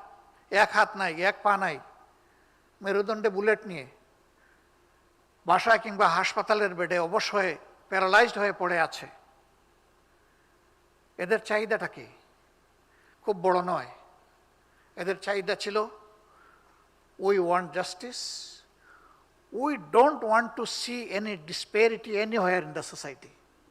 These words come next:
আমরা ন্যায় বিচার চাই এবং আমরা কোনো বৈষম্য স-, সমাজের কোথাও দেখতে চাই না। যদি এটা নিশ্চিত করতে হয়,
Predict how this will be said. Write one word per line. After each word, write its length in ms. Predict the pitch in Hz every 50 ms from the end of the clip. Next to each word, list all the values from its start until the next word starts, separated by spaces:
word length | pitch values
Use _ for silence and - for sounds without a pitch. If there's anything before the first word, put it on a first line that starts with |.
| _ _ _ _ _ _ _ _ _ _ _ _ _ _ _ _ _ _ _ _ _ _ _ _ _ _ _ _ _ _ _ _ _ _ _ _ _ _ _ _ _ _ _ _ _
আমরা 220 | 170 175 196 196 196
ন্যায় 220 | 202 208 208 220
বিচার 260 | 220 240 - 277 262
চাই 300 | 262 - 247 269 285 294 - - - - - _ _ _ _ _ _ _ _ _ _ _ _ _ _ _ -
এবং 240 | 208 208 220 220
আমরা 240 | 220 220 214 220 220
কোনো 180 | 185 220 214 208
বৈষম্য 500 | 185 202 208 202 - 240 233 220 214 196
স-, 120 | - - - -
সমাজের 400 | - 190 185 185 165 180 185 165
কোথাও 340 | - 269 262 - 220 185 160
দেখতে 280 | 147 139 - - 123
চাই 180 | - - - -
না। 140 | - - - - _ _ _ _ _ _ _ _ _ _ _ _ _ _ _ _ _ _ _ _ _ _ _ _ _ _ _ _ _ _ _ _ _ _ _ _ _ _ _ _ _ _ _ _ _ _ _ _ _ _ _ _ _ _ _
যদি 260 | 196 185 175 220 240
এটা 160 | 233 - 240
নিশ্চিত 640 | 214 208 220 202 - - - - - 277 302 - - -
করতে 260 | - 254 - - 147
হয়, 200 | 131 123 110 110